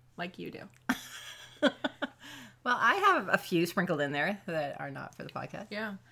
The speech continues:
Speaker 1: This weekend, Mom and I got to go see Hamilton.
Speaker 2: What?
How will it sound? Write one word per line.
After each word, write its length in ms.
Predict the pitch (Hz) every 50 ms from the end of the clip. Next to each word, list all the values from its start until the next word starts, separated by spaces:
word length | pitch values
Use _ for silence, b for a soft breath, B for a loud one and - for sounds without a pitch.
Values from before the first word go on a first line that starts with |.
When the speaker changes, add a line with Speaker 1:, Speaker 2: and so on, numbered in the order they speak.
| b b -
Speaker 1:
This 200 | 226 233 233 -
weekend, 380 | 254 262 285 - 311 294 294 277
Mom 160 | 262 240 240
and 80 | 240 240
I 160 | 233 233 226 220
got 280 | - - 214 214 208
to 80 | 214 226
go 160 | 214 214 214
see 220 | 214 208 - 220 214
Hamilton. 560 | 208 208 196 208 233 254 - - 202 190 165
Speaker 2:
What? 640 | 170 180 185 185 202 214 262 - - - - - -